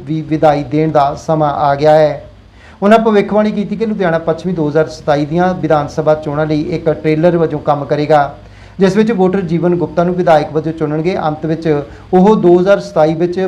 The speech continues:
ਪੰਜਾਬ ਵਿੱਚ ਮੋਦੀ ਸਰਕਾਰ ਦੇ ਚੁਣੇ ਜਾਣ ਦੀ ਉਮੀਦ ਕਰਦੀ ਹੈ, ਜਿਸ ਨਾਲ ਰਾਜ ਦੇ ਨਾਗਰਿਕਾਂ ਨੂੰ ਸਾਰੀਆਂ ਕੇਂਦਰ ਸਰਕਾਰ ਦੀਆਂ ਯੋਜਨਾਵਾਂ ਦਾ ਲਾਭ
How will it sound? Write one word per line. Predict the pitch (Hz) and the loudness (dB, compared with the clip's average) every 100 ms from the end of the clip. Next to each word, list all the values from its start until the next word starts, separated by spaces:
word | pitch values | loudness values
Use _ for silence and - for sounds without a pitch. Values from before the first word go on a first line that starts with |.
| 185 | -4
ਪੰਜਾਬ | 165 147 147 151 147 | -4 0 2 2 0
ਵਿੱਚ | 165 170 | -6 -4
ਮੋਦੀ | 156 151 139 170 | -4 -4 -4 -4
ਸਰਕਾਰ | 170 151 147 147 | -4 -4 0 0
ਦੇ | 147 | 0
ਚੁਣੇ | 156 156 156 165 | -4 -2 -2 -2
ਜਾਣ | 160 151 143 | 0 0 0
ਦੀ | 143 151 | -2 -4
ਉਮੀਦ | - 147 147 | -4 -4 -4
ਕਰਦੀ | - 147 147 147 | -2 -2 0 2
ਹੈ, | 151 143 - - - - - - | 2 0 -8 -20 -20 -20 -10 0
ਜਿਸ | 190 | 2
ਨਾਲ | 208 220 226 | 6 6 6
ਰਾਜ | 185 165 170 | 6 4 4
ਦੇ | 180 196 | 0 -2
ਨਾਗਰਿਕਾਂ | 185 151 151 156 180 | 0 0 -2 -4 -6
ਨੂੰ | 185 | -4
ਸਾਰੀਆਂ | 175 143 160 | -4 -2 -4
ਕੇਂਦਰ | 160 156 165 | -4 -2 -2
ਸਰਕਾਰ | 165 151 139 143 | -2 -2 2 0
ਦੀਆਂ | 131 165 | 0 -4
ਯੋਜਨਾਵਾਂ | 139 135 147 156 156 | -4 -6 -2 -2 0
ਦਾ | 147 | 0
ਲਾਭ | 135 135 139 | 2 2 0